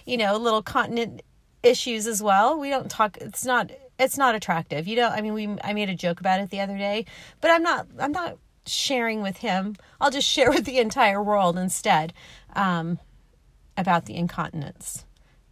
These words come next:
And, you know, it's just one of the many symptoms that are on the list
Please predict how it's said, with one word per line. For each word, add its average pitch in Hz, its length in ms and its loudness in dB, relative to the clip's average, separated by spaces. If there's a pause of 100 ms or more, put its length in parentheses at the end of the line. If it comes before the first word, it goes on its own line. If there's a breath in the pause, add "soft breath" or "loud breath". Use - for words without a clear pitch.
And, 170 720 -2 (560)
you 208 120 -8
know, 160 440 -6
it's - 140 -10
just - 200 -10
one 175 280 -6
of 196 160 -6
the 180 120 -4
many 202 640 -4 (400 soft breath)
symptoms 220 720 -2
that 196 120 -8
are 190 140 -6
on 208 260 -2
the 220 60 -8
list 226 460 -4